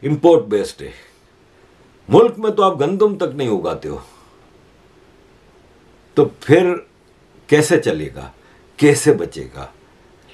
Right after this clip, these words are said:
लाख ये कहें कि पाकिस्तान अल्लाह का नूर है, अल्लाह ने बनाया है, अल्लाह बचाएगा।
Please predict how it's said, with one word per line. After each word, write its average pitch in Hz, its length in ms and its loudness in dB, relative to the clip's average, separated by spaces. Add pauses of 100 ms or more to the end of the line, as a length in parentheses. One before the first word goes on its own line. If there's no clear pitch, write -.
(100)
लाख 165 380 2
ये 156 100 2
कहें 139 380 -4
कि 131 80 -4
पाकिस्तान 110 680 -2
अल्लाह 107 300 0
का 107 160 -4
नूर 98 440 -4
है, 98 240 4
अल्लाह 95 460 2
ने 101 100 -2
बनाया 95 460 0
है, 92 200 0
अल्लाह 95 300 0
बचाएगा। 90 580 -6